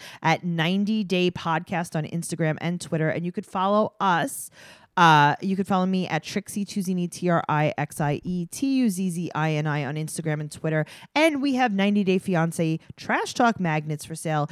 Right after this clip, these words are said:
You can go to tracy carnazzo dot com for more information on that. And also, please listen to my other podcast, Only in New York. We're having a live event on May sixteenth at eight P M Eastern Time.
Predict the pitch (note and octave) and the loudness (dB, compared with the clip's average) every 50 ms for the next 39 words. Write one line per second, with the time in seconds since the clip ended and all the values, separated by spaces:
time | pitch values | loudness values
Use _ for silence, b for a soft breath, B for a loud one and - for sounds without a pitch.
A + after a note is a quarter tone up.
0 | B B B - A3 G#3 G#3 F#3+ F#3 E3 D#3 - - - G3+ G3 - - A3 - | B B B -10 -8 -4 -2 -2 -2 -4 -6 -6 -4 -2 -2 -2 -2 -4 -6 -6
1 | - - F#3 F#3 F3+ E3+ E3 D#3+ F3 E3+ E3 D#3+ C#3+ D#3 D3 C#3+ D3 - - - | -4 -2 -2 0 0 0 0 0 0 -2 -2 -2 -4 -4 -4 -4 -4 -6 -8 -8
2 | - D3 D3 D3 D3+ - D3 C#3+ D3 C#3+ C3+ - - C#3+ - C#3 C#3 C3+ C3 C#3+ | -6 -6 -6 -6 -6 -8 -8 -6 -6 -6 -6 -6 -8 -12 -10 -10 -10 -10 -10 -12
3 | - - C#3+ C3+ C3+ D3 D3+ - A3 A#3 A3+ A3 G#3+ B B B B B B F3 | -12 -10 -10 -8 -8 -8 -6 -2 0 2 2 2 0 B B B B B B -8
4 | E3 - - - D4 F#4+ G4 - - G3+ F#3 F#3 G3 - - _ _ - - E4 | -8 -6 -2 0 0 0 2 2 2 2 2 2 0 -4 -8 _ _ -10 -8 -6
5 | A#4 - E4 C4+ - A#3+ - - G#3 F3+ E3 - - E3 F3+ B3 C4 - - D#3 | -6 -4 -6 -6 -6 -8 -6 -4 -4 -6 -4 -2 -2 0 0 0 -2 -2 -4 -6
6 | C#3+ C#3 D#3 - D#3 C#3+ D#3+ - - - E3+ E3 F3+ G3 G#3+ A3+ A3+ G#3+ G3+ E3+ | -6 -6 -6 -6 -8 -8 -8 -8 -8 -6 -4 -4 -2 -2 -2 0 0 0 0 0
7 | D#3+ D3+ D3+ - B B B B B G3 F#3+ G3+ A3 A3 A3+ A3 G#3+ G3+ G3 F#3 | 0 -2 -2 -4 B B B B B -2 0 2 2 2 2 0 0 0 2 2
8 | F3+ F3 F3 F3 F3+ F#3+ G#3+ A#3+ B3 B3 A3 A#3+ A3+ G3 E3+ D#3+ E3 E3 D3+ C3+ | 2 2 4 4 6 6 8 6 6 4 4 4 4 4 4 2 2 2 2 0
9 | C3 C#3 - - D3+ D3 D3 D3 D3 D3 D3+ D#3 E3 F#3 G#3 - - G#3+ G#3+ - | -2 -6 -6 -2 0 0 0 0 -2 -2 -2 -2 -2 -2 -4 -6 -8 -10 -12 -12
10 | - - - F3+ E3 E3 E3+ b b b b b - - - - _ E3+ E3+ G3 | -16 -10 -8 -6 -6 -6 -6 b b b b b -8 -8 -8 -4 _ -2 -2 -2
11 | F3+ - - - G#3 F3 D#3 D3 D3+ D#3 D#3+ - _ - - E3+ D#3 D#3+ - - | -4 -8 -6 -4 0 0 0 0 0 -2 -6 -10 _ -12 -8 -8 -6 -6 -6 -4
12 | F#3 E3 D#3 D3+ - - D3+ D3 C#3+ C#3+ C#3+ C#3+ D3 | -2 -2 -2 -4 -4 -4 -2 0 0 0 0 -2 -4